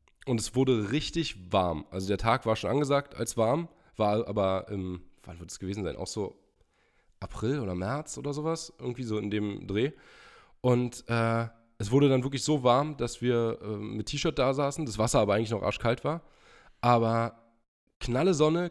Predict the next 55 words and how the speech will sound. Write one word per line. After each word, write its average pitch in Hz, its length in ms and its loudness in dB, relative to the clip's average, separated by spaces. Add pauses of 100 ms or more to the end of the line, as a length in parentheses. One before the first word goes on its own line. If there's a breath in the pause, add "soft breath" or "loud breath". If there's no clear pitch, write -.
(140)
kein 156 360 0
Wind. 165 340 -4 (640 soft breath)
Und 131 120 0
an 135 80 6
dem 156 100 4
Tag 143 180 0
kam 120 180 2
Basti 123 280 0
Spitzner, - 480 -2 (400)
äh, 95 420 2 (320)
kam 107 220 4
noch 110 140 2 (140)
später 127 360 2
dazu. 147 400 2 (840 soft breath)
Und 110 100 -4
ich - 60 -6
glaube, 151 240 2
der 139 140 0
hat's, - 400 -6 (300)
wir 127 260 2
haben 165 120 4
noch 139 160 4
relativ, 147 320 2
der 139 140 6
hat 139 80 4
uns 143 160 0
noch 135 100 0
gefragt, 131 340 -2
wie's 110 100 -4
läuft. 160 240 4
Und 120 80 -2
wir 113 80 0
meinten 113 200 2
so, 95 80 -2
„Ja, 165 160 2
ganz 156 220 -4
gut“ 190 200 -6
und 170 80 -6
so. 170 160 -2
Wir 147 60 0
haben 135 80 0
ein - 40 -8
paar 170 120 -4
schöne 151 200 0
Barsche 147 280 4
gefangen, 139 480 -2
äh, 127 420 2
Hechte 143 240 0
als 127 100 -2
Beifang 131 320 2
auch 127 120 0
dabei 120 300 2
und 110 80 0
so 120 80 -2
weiter. 131 220 2